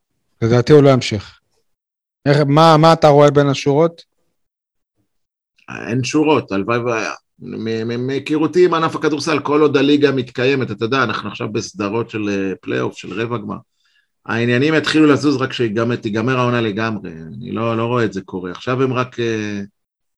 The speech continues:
Speaker 2: אה, מסכמים את העונה הקודמת. הם עוד לא, להערכתי, הם עוד לא פנויים לתכנן את העונה הבאה. אולי אני טועה.
Speaker 1: זה היה ציטוט השבוע. יניב, מה קורה בהימורים? זהו, אנחנו אוטוטו סוגרים.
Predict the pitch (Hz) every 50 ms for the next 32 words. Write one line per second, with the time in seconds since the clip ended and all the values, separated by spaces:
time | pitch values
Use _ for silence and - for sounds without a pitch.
0 | _ _ _ _ _ - 98 101 101 98 98 98 98 92 92 85 92 - - _
1 | _ _ _ - 104 104 101 - - - - - 127 135 143 143 143 131 127 127
2 | 117 113 113 117 120 120 113 - - 110 107 110 113 107 101 95 - 101 98 101
3 | 113 113 117 117 117 113 110 107 104 101 95 95 _ _ _ - 101 101 101 101
4 | 98 98 - - 104 104 135 131 120 107 107 117 120 120 127 120 123 120 120 117
5 | 113 110 110 104 101 101 - - - 107 107 104 98 107 98 98 95 95 92 82
6 | 82 90 90 - - _ _ _ _ _ _ _ _ _ _ _ - - - -
7 | - 127 143 156 156 160 156 - - 156 - - - _ _ _ _ _ _ _
8 | _ _ _ _ _ _ _ _ _ _ _ _ _ _ _ _ _ _ _ _
9 | _ _ _ _ _ _ _ _ _ _ _ _ _ _ _ _ - 110 107 107
10 | 123 131 139 139 143 135 - - 135 - 147 139 - 123 - - 127 117 120 139
11 | 160 170 165 160 156 147 143 151 170 175 160 143 151 165 175 165 165 - 175 175
12 | 185 185 165 165 165 165 165 160 160 165 165 185 196 190 175 151 139 135 160 180
13 | 185 180 160 156 139 - 147 160 170 170 - 180 170 - 190 - - 202 185 175
14 | 180 196 202 190 170 147 131